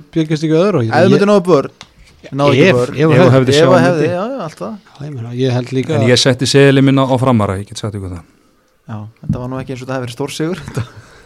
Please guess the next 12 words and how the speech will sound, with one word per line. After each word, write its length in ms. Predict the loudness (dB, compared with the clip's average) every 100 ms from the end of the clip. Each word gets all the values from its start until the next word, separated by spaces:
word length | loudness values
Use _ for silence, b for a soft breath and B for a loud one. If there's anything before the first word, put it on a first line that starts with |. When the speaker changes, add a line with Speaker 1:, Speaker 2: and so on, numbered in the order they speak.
| b b b _ _ _ B B -20 -20 -20 B
Speaker 3:
Já, 160 | -4 -2 0
bara 300 | 0 0 0 -2 -10 -2
tölfræðin, 480 | 0 2 4 2 0
hún 160 | -4 -2
talar 280 | 0 2 2
sínu 140 | 2
máli, 240 | 4 2 2
Speaker 2:
Já, 60 | 0
Speaker 3:
kallinn 160 | 0
minn. 80 | -2
Speaker 2:
algjörlega. 300 | -6 -10 -4
Speaker 3:
Ha. 340 | 0 0 -2